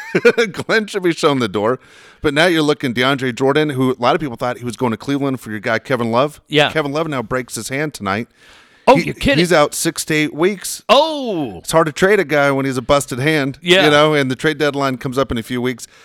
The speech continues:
Speaker 1: So it's, uh, it, it's interesting on, on what happens with the Clippers, who right now are in the ninth spot. I think they're three games behind, uh, the Nuggets. And without Blake Griffin tonight, they, they just don't look like the same team. But they, they just aren't competing. And, and so
Speaker 2: Yeah.
Speaker 1: what does that mean for the Clippers? The Clippers look like the Clippers of,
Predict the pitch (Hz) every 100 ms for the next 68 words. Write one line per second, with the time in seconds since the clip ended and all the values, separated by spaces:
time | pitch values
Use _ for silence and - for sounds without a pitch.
0 | - _ - 175 165 156 131 147 131 123
1 | 123 131 - 117 107 135 143 135 113 -
2 | 110 98 98 95 98 95 107 110 104 98
3 | 90 98 - 120 - 92 87 95 101 87
4 | 98 95 87 87 95 98 - - 90 90
5 | - 90 110 101 73 - 98 92 95 90
6 | - 85 87 85 80 80 76 85 92 87
7 | 80 - _ _ _ _ 101 95 90 107
8 | 101 104 90 76 98 - 78 85 90 82
9 | 101 107 117 113 107 95 92 90 80 -
10 | 98 82 120 92 85 95 - - _ -
11 | 139 131 147 135 127 117 90 80 101 90
12 | 69 - 85 85 104 98 87 113 101 101
13 | 95 101 110 123 127 113 110 110 - -
14 | 117 104 85 - 110 92 80 92 - 87
15 | 78 - - 92 87 85 73